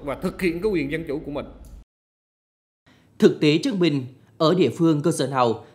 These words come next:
Speaker 2: thực hiện tốt dân chủ thì ở đó tình hình an ninh chính trị,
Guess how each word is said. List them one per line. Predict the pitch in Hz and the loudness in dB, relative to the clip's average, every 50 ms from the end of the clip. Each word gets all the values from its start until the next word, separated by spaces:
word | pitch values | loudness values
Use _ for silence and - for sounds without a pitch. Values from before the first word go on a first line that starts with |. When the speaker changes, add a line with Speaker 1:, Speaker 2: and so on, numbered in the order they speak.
| - | -2
Speaker 2:
thực | - - | 0 2
hiện | - 160 - - | 4 4 4 4
tốt | 190 277 277 - | 2 2 2 2
dân | - 175 143 135 | 2 2 2 2
chủ | - 139 120 117 135 202 220 - - _ _ _ - | 2 2 2 2 0 -2 -4 -8 -14 _ _ _ 0
thì | - 185 160 | 2 4 4
ở | 135 127 | 4 2
đó | 117 123 131 160 233 262 - - - _ - | 0 0 0 0 -2 -4 -8 -16 -10 _ 8
tình | 202 180 160 | 8 8 8
hình | 175 156 151 | 6 2 0
an | 156 180 180 165 | 0 -2 -2 0
ninh | 160 147 | -2 -2
chính | 151 233 208 | -2 -4 -2
trị, | - 170 139 127 113 101 - | 2 2 2 2 2 -2 -6